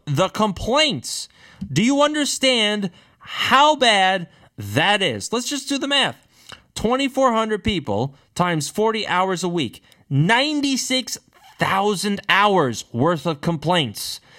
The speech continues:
Times that by fifty-two.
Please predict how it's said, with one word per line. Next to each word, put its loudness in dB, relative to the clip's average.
Times 0
that 0
by 0
fifty-two. -2